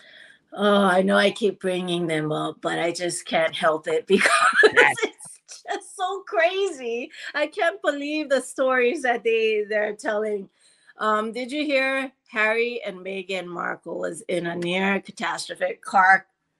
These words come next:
Speaker 1: chase with the New York paparazzi?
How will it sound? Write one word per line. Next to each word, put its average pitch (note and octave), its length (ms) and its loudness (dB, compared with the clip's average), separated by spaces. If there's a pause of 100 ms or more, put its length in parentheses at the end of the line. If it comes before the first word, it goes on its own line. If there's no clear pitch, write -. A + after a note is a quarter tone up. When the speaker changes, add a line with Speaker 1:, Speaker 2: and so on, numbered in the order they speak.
Speaker 1:
chase F#3+ 520 -2
with F#3 280 -6
the F3+ 140 2
New F3+ 260 0
York F#3+ 600 4
paparazzi? F3+ 1000 -2